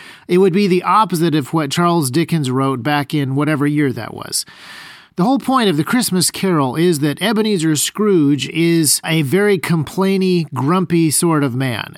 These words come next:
Everybody else is celebrating Christmas, and they're enjoying all the blessings of the season and the togetherness and the food and thinking back over what Christmas means.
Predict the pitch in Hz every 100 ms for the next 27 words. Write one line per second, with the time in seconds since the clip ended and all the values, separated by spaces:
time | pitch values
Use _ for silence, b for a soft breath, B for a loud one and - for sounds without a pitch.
0 | - 214 269 220 208 196 170 143 156 135
1 | - 208 202 175 165 147 - 185 - 127
2 | - 147 160 160 147 131 185 175 151 -
3 | 175 202 214 180 147 156 180 175 170 147
4 | 131 139 - 170 165 139 117 131 135 120
5 | 139 - 143 190 185 180 170 151 - 139
6 | 131 123 - 208 190 175 - 123 - 202
7 | 165 151 143 143 143 - B B B 143
8 | 151 151 127 170 202 175 190 - 156 135
9 | 160 165 165 156